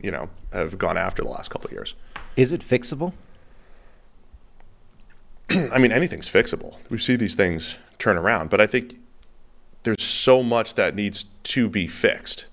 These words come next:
Speaker 1: Um, I mean, even the offensive line. So, like, it, let's not forget, in two thousand twenty-one, the Patriots were pretty good, right? They were a pretty good team.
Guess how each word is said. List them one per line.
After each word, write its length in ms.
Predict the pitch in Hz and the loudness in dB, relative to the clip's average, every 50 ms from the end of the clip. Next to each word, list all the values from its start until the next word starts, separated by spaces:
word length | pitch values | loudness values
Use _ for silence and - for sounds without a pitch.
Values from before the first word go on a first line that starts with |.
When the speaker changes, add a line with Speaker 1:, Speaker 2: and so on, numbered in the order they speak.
| - - - - - _ _ - - - - | -20 -20 -20 -20 -20 _ _ -20 -10 -4 -2
Speaker 1:
Um, 500 | - 82 80 80 78 73 71 69 73 73 - - - - - - _ _ _ _ - - - - - | 0 0 0 0 -2 -4 -4 -8 -10 -14 -16 -20 -20 -20 -20 -20 _ _ _ _ -20 -20 -14 -6 0
I 60 | 107 | 0
mean, 140 | 107 110 117 | 2 2 4
even 200 | 135 135 143 135 | 4 4 4 2
the 120 | 123 110 | 2 2
offensive 440 | 104 101 101 - 117 98 - - 80 | 2 2 0 -2 -2 -4 -4 -6 -2
line. 280 | 87 95 98 87 85 | 0 0 0 0 0
So, 100 | - - | 0 2
like, 140 | 104 104 107 | 2 2 2
it, 120 | 113 117 - - 95 90 - - - - - - - - - | -2 -4 -6 -8 -8 -10 -12 -16 -20 -20 -20 -20 -16 -6 -2
let's 160 | 165 160 - | -2 2 4
not 160 | 190 151 120 | 6 4 4
forget, 180 | - 101 92 82 | 4 2 0 0
in 60 | 101 | 0
two 160 | 104 147 180 | 0 0 4
thousand 280 | 185 196 180 156 131 113 | 4 4 4 4 0 -2
twenty-one, 380 | - - 123 117 113 117 104 90 | -2 -2 0 0 0 0 -2 -2
the 60 | 87 | -2
Patriots 400 | 92 110 101 - 104 92 - - | -2 -2 -2 0 -2 -4 -4 -6
were 60 | 87 | -8
pretty 200 | - - 87 87 | -4 -2 -2 -2
good, 240 | 78 82 65 - - - - - - - - - - - - - - | -2 -4 -8 -8 -10 -18 -20 -20 -20 -20 -20 -20 -20 -20 -16 -6 0
right? 200 | 87 87 90 82 | 2 2 4 4
They 80 | 107 | 4
were 60 | 101 92 | 0 2
a 40 | |
pretty 220 | 95 - 135 127 127 | 2 2 2 2 2
good 160 | 139 127 123 | 0 -2 -4
team. 400 | - 107 85 82 82 82 - | -4 -4 -4 -4 -6 -8 -12